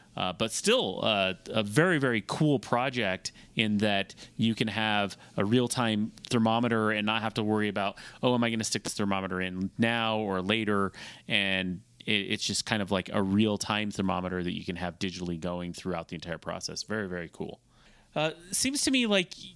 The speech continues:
you're also working on some projects with Craft Beer Pie and Manuel over in Germany. What kind of work are you doing with him on the new version of Craft Beer Pie?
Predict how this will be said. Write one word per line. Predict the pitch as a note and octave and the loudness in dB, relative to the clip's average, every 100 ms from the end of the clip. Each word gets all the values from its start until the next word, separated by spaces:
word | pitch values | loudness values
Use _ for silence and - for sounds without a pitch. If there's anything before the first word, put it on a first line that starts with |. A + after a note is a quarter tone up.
| - | -10
you're | - D#3+ | 2 4
also | E3 F3+ G#3+ | 6 6 4
working | F3 D3+ D3+ E3+ D3+ | 4 4 4 2 2
on | C#3+ C3 C3 C3 C3 | 2 2 4 4 2
some | B2+ - | 2 0
projects | B2 C#3+ C3+ C#3+ - | 2 2 4 2 0
with | B2+ | -2
Craft | - C#3+ B2+ | 4 4 4
Beer | C#3 C#3 | 0 2
Pie | D#3 E3+ F#3 - | 2 2 0 -2
and | A2+ A2 A2 G#2+ | 0 2 2 2
Manuel | B2+ A#2+ A#2+ A#2+ A#2+ C3 | 2 2 2 2 4 2
over | A#2+ A#2 A2+ | 2 2 2
in | A2 G#2 G2+ | 2 2 0
Germany. | - A2+ C#3+ A3 - - - - - _ | 0 0 0 -2 -6 -20 -20 -20 -20 _
What | D#4+ D#3+ C#3+ D3 F3 A3+ | -8 -6 -6 -2 -4 -2
kind | C4+ | -2
of | A3+ | 0
work | F#3 F3 | 0 2
are | |
you | E3 | 0
doing | D3+ D#3+ D3+ | 2 0 0
with | C#3 | 0
him | F3 F3+ D3 C3 | 0 0 0 -2
on | - B2 A#2+ A#2+ | 0 0 2 0
the | A#2 | 2
new | C3 B2+ | 2 2
version | B2+ B2+ B2 | 0 0 -4
of | G#2 | -2
Craft | B2 A#2 | -4 -2
Beer | B2 | -6
Pie? | - E2+ | -4 -6